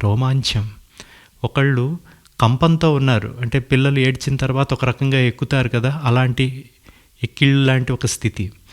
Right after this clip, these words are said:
ఒకళ్ళకి అశ్రుధార, ఒకళ్ళు నిశ్చేష్టులైపోయి ఉన్నారు, ఒకళ్ళకి స్వేదం పట్టుంది, ఒకళ్ళు వివర్ణం అంటే పాలిపోయి ఉన్నారు. ఇలాంటి దివ్య స్థితుల్లో ఉన్నారు చూడవమ్మా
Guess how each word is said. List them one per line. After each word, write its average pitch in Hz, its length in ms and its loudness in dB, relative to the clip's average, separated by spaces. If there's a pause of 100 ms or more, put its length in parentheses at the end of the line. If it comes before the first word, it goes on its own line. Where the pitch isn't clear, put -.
(240)
ఒకళ్ళకి 127 360 0
అశ్రుధార, 123 800 0 (640)
ఒకళ్ళు 123 260 0
నిశ్చేష్టులైపోయి 135 1000 -2
ఉన్నారు, 117 360 -2 (100)
ఒకళ్ళకి 120 380 -4
స్వేదం 113 420 -2
పట్టుంది, 123 500 -4
ఒకళ్ళు 120 540 -2
వివర్ణం 117 600 0
అంటే 107 180 -2
పాలిపోయి 123 520 0
ఉన్నారు. 107 380 -2 (640)
ఇలాంటి 113 320 0
దివ్య 107 280 -2
స్థితుల్లో 120 540 -4
ఉన్నారు 110 500 -4
చూడవమ్మా 113 680 -2